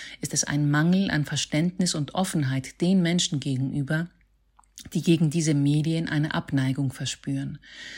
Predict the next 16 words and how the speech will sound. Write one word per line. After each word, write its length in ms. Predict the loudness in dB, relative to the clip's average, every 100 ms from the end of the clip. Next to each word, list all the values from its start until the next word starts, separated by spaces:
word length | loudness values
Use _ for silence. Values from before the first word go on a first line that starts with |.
| -16 -16 -6
weil 300 | 0 2 2
sie 260 | 2 0 2
bei 120 | 2
sich 260 | 4 2
schon 180 | 2 0
die 180 | 2 0
ersten 300 | 0 0 2
Nebenwirkungen 960 | 2 4 2 2 -2 -2 -2 -2 -2
in 180 | -2 -4
ihrem 380 | -4 -4 -2 -4
Verhalten, 720 | -6 -4 0 0 2 2 2
ihrem 360 | 0 -4 -2 0
Wohlbefinden 840 | 2 2 0 -4 -2 -4 -2 -4
und 160 | -4 -4
ihrer 240 | -2 -2
Seele 420 | 0 0 0 -2